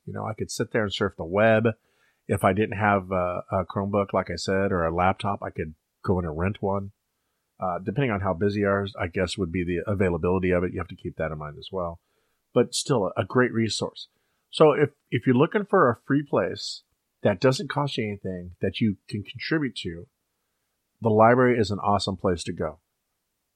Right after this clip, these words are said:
Ebooks, D V Ds, Blu-rays, audiobooks,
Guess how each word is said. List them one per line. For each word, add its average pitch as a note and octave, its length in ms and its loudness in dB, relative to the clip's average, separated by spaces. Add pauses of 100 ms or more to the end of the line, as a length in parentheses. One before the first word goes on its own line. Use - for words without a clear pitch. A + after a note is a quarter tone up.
(220)
Ebooks, B2 600 0 (440)
D A#2+ 140 4
V A#2 80 2
Ds, F#2 260 -6
Blu-rays, G#2+ 720 2 (160)
audiobooks, G#2 1300 0